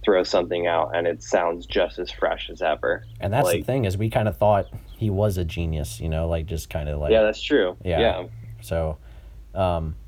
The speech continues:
Speaker 2: it'll be interesting to see if and what he does, uh, next. Like, if there's a second record coming, or if that's just kinda it, or if we wait another
Speaker 1: Yeah.
Speaker 2: thirteen years. I don't know. It'll be, it'll be interesting.
Speaker 1: Yeah.
Speaker 2: Um,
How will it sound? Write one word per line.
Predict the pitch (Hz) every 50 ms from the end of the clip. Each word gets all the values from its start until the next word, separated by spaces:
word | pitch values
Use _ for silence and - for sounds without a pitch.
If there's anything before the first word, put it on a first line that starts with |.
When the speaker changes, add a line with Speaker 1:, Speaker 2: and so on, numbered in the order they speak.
| - - -
Speaker 2:
it'll | 143 151 143
be | 120 135 165
interesting | 196 190 208 - - 185 165
to | 143
see | 117 - 127 123 120 120 113 -
if | - 113 113 110 - - -
and | 104 95 87 85 85 - - - -
what | - 87 90 98 101 92 85 - -
he | - - 101 92
does, | 85 78 87 87 80 80 80 76 76 - - - - - -
uh, | - 73 69 67 65 62 50 - - - - - - - - -
next. | - 90 82 76 - - - - - - - - - - -
Like, | - - 98 101 -
if | - 104 104
there's | - 107 107 101 87
a | 90
second | - 110 101 98 98 73
record | 69 90 92 - 95 95
coming, | - - 98 92 92 90 90
or | 87 82 80 80
if | 80 -
that's | - 87 85 80 -
just | - 80 78 76 -
kinda | - 87 85 80 76 - -
it, | 78 76 71 - - - - - -
or | 92 87 80 76 71 71 78 78 -
if | - 98 87 -
we | 98 98
wait | 95 92 98 101 78
another | 101 104 107 101 101
Speaker 1:
Yeah. | 95 -
Speaker 2:
thirteen | 95 92 87 - 90 87 82 80
years. | 80 73 69 69 67 - -
I | 80 95
don't | 95 95 87
know. | 82 73 69 78 -
It'll | - - 87 87
be, | 85 87 85 82 78 - - - - - - - - - - - - - - - - - -
it'll | 87 87
be | 85 85
interesting. | 82 80 - 78 - - 78 78 76 - - - - - - - - - - - -
Speaker 1:
Yeah. | - 101 101 98 92 90 90 -
Speaker 2:
Um, | 87 85 82 78 78 76 78